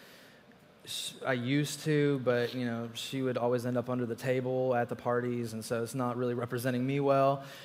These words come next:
And so, um, I, so he, he basically took me on as his first, like, D J and started doing this on the side. So he started managing me, putting together promo packs, and, uh, he decides, you know, well, we both decide Atlanta's a dead end for electronica. If you wanna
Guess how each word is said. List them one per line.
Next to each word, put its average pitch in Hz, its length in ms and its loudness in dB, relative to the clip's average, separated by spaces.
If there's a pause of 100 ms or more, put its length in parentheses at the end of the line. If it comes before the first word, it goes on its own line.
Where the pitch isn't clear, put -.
(120)
And 131 160 -2
so, 127 480 6
um, 117 360 0 (140)
I, 127 460 2 (260)
so - 160 -2
he, 139 60 0
he 147 160 0
basically 151 400 6
took 139 200 -2
me 135 120 0
on 123 240 2
as 117 420 -2
his 120 180 -6
first, 123 480 0
like, 117 220 -4
D 131 140 0
J 120 220 2
and 120 100 -2
started 131 280 0
doing 123 160 0
this 123 200 -2
on 117 80 -4
the 113 80 -8
side. 127 440 2 (680)
So - 120 -2
he 151 60 2
started 139 240 4
managing 135 400 0
me, 135 220 -2 (260)
putting 139 200 2
together 127 200 2
promo 131 340 0
packs, 123 400 0 (440)
and, 131 400 2
uh, 120 300 2 (140)
he 165 220 -2
decides, 131 760 2 (440)
you 131 80 -4
know, 120 160 -4
well, 117 140 -4
we 117 80 -6
both 139 240 6
decide 123 320 2
Atlanta's 131 420 2
a 120 80 0
dead 123 220 4
end 120 200 0
for 117 200 0
electronica. 113 760 -2
If 120 140 -6
you 127 80 -4
wanna 127 260 0